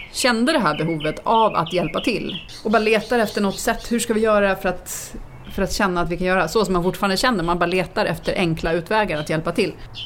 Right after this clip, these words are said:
Men det spårade ju ur på det sättet att vi fick tio miljoner. Alltså, det spårade inte ur, men alltså,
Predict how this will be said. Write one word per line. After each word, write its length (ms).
Men 160
det 80
spårade 460
ju 140
ur 260
på 140
det 100
sättet 160
att 100
vi 40
fick 180
tio 260
miljoner. 440
Alltså, 180
det 100
spårade 240
inte 140
ur, 60
men 260
alltså, 200